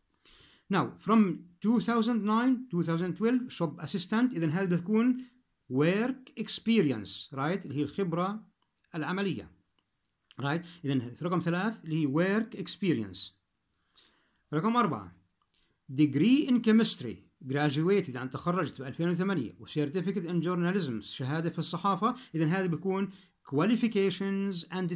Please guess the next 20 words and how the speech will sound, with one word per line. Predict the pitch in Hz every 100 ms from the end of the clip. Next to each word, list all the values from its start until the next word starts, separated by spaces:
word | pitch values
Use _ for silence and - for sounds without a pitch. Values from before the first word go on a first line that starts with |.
| 175
training، | 135 110 107 101 98 -
رايت، | 135 156 180
qualifications | - - 165 175 170 165 170 180 175
and | 170 156
training | 151 170 175 170
في |
رقم | 156 156 151
أربعة. | 120 95 92 _ _ _ _ _ _ _ _ _ _ _ _ _ _ _ _ _ _ -
رقم | 147 185
خمسة | 190 240 -
الآن، | 139 110 87 _ _ _ _ _ -
captain | 180 220 - 262
of | 254 208
school | - 226 214
basketball | 208 180 165 - 180 170
team، | 170 202 262 269 - _ _ _ 107
voluntary | 131 139 185 190 196
work، | 180 196 233 208
أعمال | 139 147
تطوعية، | 151 160 156 151 165 196 254